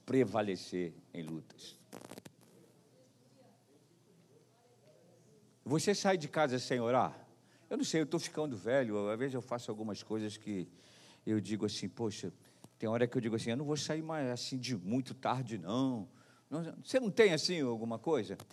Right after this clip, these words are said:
E que você, quando vai, tem que ir, você vai embaixo daquela oração, "Senhor", não é? É a mesma coisa assim, ah, nada contra, né? Ah, você vai lá no alemão meia-noite e meio.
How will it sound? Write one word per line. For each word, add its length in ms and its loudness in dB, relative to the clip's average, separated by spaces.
E 60 -6
que 140 -6
você, 280 -4
quando 380 -2
vai, 420 8
tem 280 2
que 140 -2
ir, 320 0
você 380 0
vai 300 2
embaixo 520 2
daquela 380 -6
oração, 1000 -2
"Senhor", 760 -6
não 100 -2
é? 220 2
É 60 -4
a 20 -2
mesma 240 0
coisa 220 2
assim, 160 0
ah, 200 0
nada 300 2
contra, 420 0
né? 240 2
Ah, 220 -2
você 240 -2
vai 160 2
lá 100 4
no 100 2
alemão 360 6
meia-noite 500 6
e 40 -2
meio. 360 4